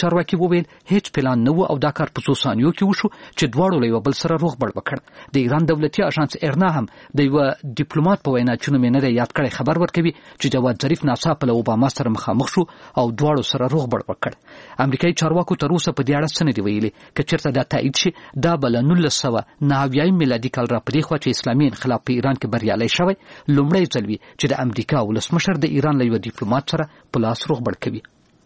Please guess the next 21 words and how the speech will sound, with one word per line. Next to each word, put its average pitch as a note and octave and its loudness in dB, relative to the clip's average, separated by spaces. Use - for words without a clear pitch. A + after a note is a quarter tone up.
پاکستان F3+ 0
هغه F#3 0
کس - -2
اعدام B2 0
کړ A#2+ -2
چې - -6
د D3+ 2
بشري F3+ 0
حقونو E3+ 0
ډلو F3+ 4
او C3 -2
د C3 -2
دې E3 2
کس D#3 -4
کورنۍ C3+ 2
ویل F3 2
چې - -2
دا D3 4
هلک D3+ -2
چې - -4
کله A2 0